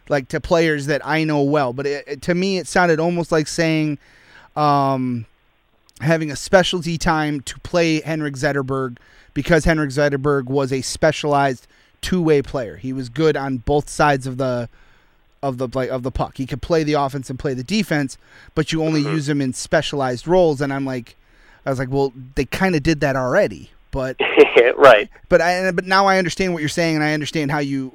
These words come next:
Speaker 1: how you were presenting it, and I'd like that. I like that idea. I, I, I like that of basically saying, like, almost like saying, "I have my own, uh, Mariano Rivera. I have my own closer." Hey, we're
Speaker 2: Exactly.
Speaker 1: we're up,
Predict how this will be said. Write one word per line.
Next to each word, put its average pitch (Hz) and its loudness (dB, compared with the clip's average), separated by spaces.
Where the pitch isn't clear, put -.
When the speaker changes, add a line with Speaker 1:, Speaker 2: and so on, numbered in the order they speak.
Speaker 1:
how 147 -8
you 143 -2
were 127 -8
presenting 147 -2
it, 127 -12
and 139 -6
I'd 170 2
like 254 4
that. 101 -4
I 139 0
like 170 2
that 180 4
idea. 156 0
I, 143 -2
I, 143 -2
I - 0
like 160 0
that 160 4
of 143 -2
basically 165 -2
saying, 170 -4
like, 143 -6
almost 180 -2
like 170 2
saying, 165 0
"I 151 0
have 147 -2
my 151 0
own, 151 0
uh, 143 2
Mariano 147 0
Rivera. 139 2
I 120 -4
have 147 0
my 147 -2
own 156 -2
closer." 135 0
Hey, 185 0
we're 165 4
Speaker 2:
Exactly. - -2
Speaker 1:
we're 151 6
up, 185 6